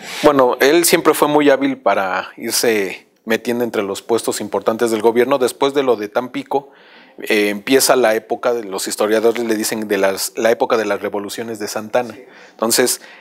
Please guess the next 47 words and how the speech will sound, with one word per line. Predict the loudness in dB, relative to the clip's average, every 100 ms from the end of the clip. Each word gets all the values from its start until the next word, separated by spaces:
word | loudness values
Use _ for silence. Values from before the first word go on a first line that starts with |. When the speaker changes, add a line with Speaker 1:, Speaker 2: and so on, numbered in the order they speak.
| -20 -8
Speaker 1:
es | -2 0 2
una | 0
época | 0 0 0
muy | -2 -4
inestable | -4 -6 -2 0 0 -4 -4 -6
para | -2 -2
México | -2 -8 -10 -4 -4
porque | -4 -10 -8 -8 -6 -6 -2
hay | -2
muchos | -2 -8 -8
golpes | -2 -2 -2 -6
de | -8
estado, | -4 0 0 0 -2 -2 -4
entran | -6 -4 0 0
y | 0
salen | 0 0 0
presidentes, | -4 -6 -2 -2 -2 -4 -6 -8 -20 -16 -2
hasta | 0 2 -2
que | 0 -2 -2
finalmente | 0 2 2 0 2 2 2
en | -6 -8
mil | -6 -4 -4 -2 -2 0
ochocientos | -2 -2 -6 -2 -2
treinta | -2 0 -2
y |
tres | -2 -2 0
llega | 2 2 0 -2
por | -8
primera | -6 -4 -2
vez | -2 -4
Antonio | -4 -6 -4
López | -4 -2 -2
de | -4
Santana | -4 -4 0 0 0
al, | -6 -8 -12 -20 -20 -4
a | 2
la | 2 2
presidencia | 0 2 2 2 2
de | 0
México, | -2 0 0
que | 2
la | 0
ocupa | 0 -4 0 -2
en, | -2 -14 -18
en | -18 -10
diversas | -8 -8 -8 -6
ocasiones. | -4 -4 -2 -2 -4